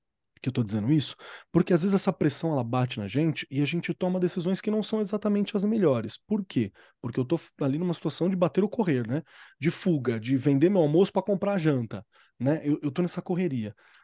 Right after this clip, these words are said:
Tem alguma coisa que a gente pode fazer pra começar a ensinar nossos estudantes, pra começar a lembrar os nossos professores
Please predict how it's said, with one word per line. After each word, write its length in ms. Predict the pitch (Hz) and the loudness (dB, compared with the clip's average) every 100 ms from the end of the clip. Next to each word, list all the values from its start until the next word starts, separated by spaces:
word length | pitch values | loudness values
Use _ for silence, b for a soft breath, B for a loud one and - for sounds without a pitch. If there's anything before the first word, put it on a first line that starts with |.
| b b _ _ _ - | b b _ _ _ 2
Tem 120 | 311 | 4
alguma 240 | 156 127 | 2 0
coisa 260 | 123 143 123 | -2 -2 -2
que 80 | 127 | -6
a 20 | |
gente 120 | 123 | -6
pode 240 | 135 127 | -6 -6
fazer 320 | - 113 117 160 | -8 -6 -4 -2
pra 160 | 139 | -4
começar 480 | - 233 160 - 185 | -4 -2 -2 -2 -4
a 40 | |
ensinar 420 | 175 - 123 131 139 | -4 -4 -6 -4 -4
nossos 280 | 123 127 | -6 -8
estudantes, 540 | 117 107 107 135 147 131 | -12 -10 -6 -2 -2 -4
pra 120 | 131 | -6
começar 380 | 156 175 - 180 | -2 -2 -2 -2
a 40 | |
lembrar 440 | 190 175 135 135 196 | 2 4 4 2 2
os 140 | 185 | 2
nossos 320 | 160 151 139 | 0 -2 -8
professores 760 | - 127 - 110 - 151 151 | -10 -10 -8 -10 -2 0 0